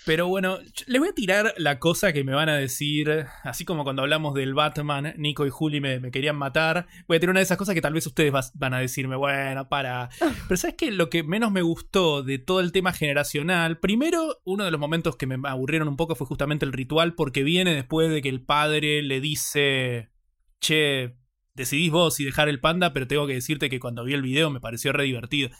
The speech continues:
Speaker 1: Y ya sabés que entonces se va a decidir, o sea, algo que era medio esperable, que esta iba a ser, ella iba a ser la primera generación que no, eh, deci-, elegía esconder todo eso que la hacía especial y qué sé yo. Eh,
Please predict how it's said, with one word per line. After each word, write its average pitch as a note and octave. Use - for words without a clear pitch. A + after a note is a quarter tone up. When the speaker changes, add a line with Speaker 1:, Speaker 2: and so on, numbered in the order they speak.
Speaker 1:
Y -
ya F#3
sabés D3
que C3+
entonces B2+
se -
va D3+
a D#3
decidir, D3
o C#3+
sea, D#3
algo F3
que F3
era E3+
medio E3+
esperable, D#3+
que D3+
esta D3
iba D3
a -
ser, D3
ella D#3
iba D3+
a -
ser C#3
la C#3
primera D3
generación C#3
que C3
no, C#3+
eh, C3
deci-, C#3
elegía E3+
esconder D3
todo C#3+
eso D3
que C3+
la C3
hacía B2+
especial D3
y C3+
qué D3
sé D#3
yo. G3+
Eh, C#3